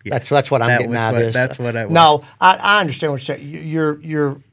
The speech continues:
Speaker 2: so you've eliminated all the fuel and, and, and everything in, in growing the corn and then transporting it and then processing it into feed and then getting it to a chicken and feeding it, where you can just turn a cow out into a pasture. That is, uh,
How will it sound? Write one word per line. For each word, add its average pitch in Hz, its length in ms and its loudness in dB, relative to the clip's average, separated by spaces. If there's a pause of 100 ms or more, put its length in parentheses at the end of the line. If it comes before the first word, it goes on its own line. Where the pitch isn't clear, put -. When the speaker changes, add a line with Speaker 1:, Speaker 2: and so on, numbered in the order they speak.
(180)
Speaker 2:
so - 140 -8
you've 135 280 -2
eliminated 135 640 0
all 135 420 0
the 135 120 -4
fuel 131 560 -2
and, 110 240 -8
and, 110 400 -12 (380)
and 135 120 -12
everything 120 440 -8
in, 117 240 -10
in 113 300 -12
growing 120 340 -6
the 131 80 -6 (260)
corn 117 380 -8
and 113 100 -10
then 117 140 -8
transporting 123 640 -10
it 117 40 -8
and 120 100 -14
then 113 120 -12
processing 131 640 -6
it 123 100 -8
into 127 160 -8
feed 110 400 -16 (340)
and 123 140 -4
then 120 260 -4 (160)
getting 135 220 -8
it 127 140 -10
to 131 80 -8
a 123 60 -6
chicken 113 340 -8
and 104 160 -12
feeding 117 240 -8
it, 117 120 -6 (220)
where 131 160 -4
you 135 160 -2
can 123 160 -8
just 117 220 -10
turn 120 160 -6
a 110 40 -10
cow 127 280 -4
out 113 120 -6
into 110 220 -10
a 104 40 -10
pasture. 120 420 -10 (320)
That 147 240 2
is, 151 340 -4
uh, - 60 -20